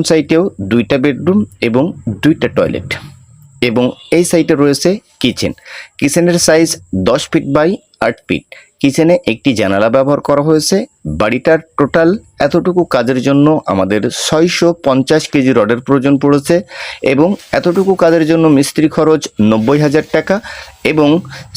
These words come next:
সিমেন্টের প্রয়োজন পড়েছে একশো বিশ বস্তা। তো এই যে রুমটা আপনারা দেখছেন, এই রুমের সাইজ চোদ্দ ফিট by বারো ফিট, পিছন সাইডের এই রুমটি। দর্শক, সাড়ে তিনশো কেজি লিন্টনের রডের প্রয়োজন পড়েছে,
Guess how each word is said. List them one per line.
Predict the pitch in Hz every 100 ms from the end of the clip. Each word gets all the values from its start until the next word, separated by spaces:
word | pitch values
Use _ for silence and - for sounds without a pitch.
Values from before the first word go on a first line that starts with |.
| -
সিমেন্টের | - 180 208 214 202 185
প্রয়োজন | 175 170 175
পড়েছে | 175 170 165 170 -
একশো | 117 - 107
বিশ | 107 143 151
বস্তা। | 165 - 190 233 - _ _ _ _ _ _ _ -
তো | 113 107 110 110 - - 160
এই | 185
যে | 196
রুমটা | 196 196 185
আপনারা | - 185 180
দেখছেন, | 180 - 190 180 -
এই | 156
রুমের | 180 175 170
সাইজ | - 160 170 - - _ _ _
চোদ্দ | 165 160 165
ফিট | - 156 151
by | 165 180 - 101
বারো | 113 131
ফিট, | 196 190 -
পিছন | 135 147 139
সাইডের | 131 127 107
এই | 104
রুমটি। | 101 113 - 196 - _ 90 90
দর্শক, | 110 - 151 - - - - -
সাড়ে | - 156 170 175
তিনশো | 180 180 170
কেজি | 175 175 135
লিন্টনের | 135 127 165 143
রডের | 120 120 123
প্রয়োজন | 127 120 135 139
পড়েছে, | 147 143